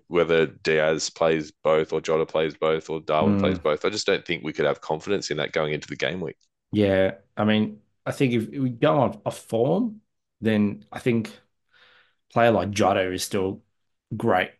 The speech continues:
Speaker 2: for the double game week, even if he doesn't play ninety, which
Speaker 1: Yeah,
Speaker 2: I wouldn't
Speaker 1: yeah.
Speaker 2: expect him to play two sets of ninety minutes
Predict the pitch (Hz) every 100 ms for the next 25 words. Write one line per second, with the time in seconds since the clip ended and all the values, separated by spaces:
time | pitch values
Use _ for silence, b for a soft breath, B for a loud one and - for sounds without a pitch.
0 | - - 110 104 92 98 95 98 87 123
1 | 117 117 107 104 92 98 87 - _ -
2 | 104 98 87 87 85 95 90 110 110 120
3 | 107 104 92 107 104 120 107 107 104 104
4 | 101 101 113 _ _ - - 110 107 107
5 | - - 110 104 98 98 101 101 95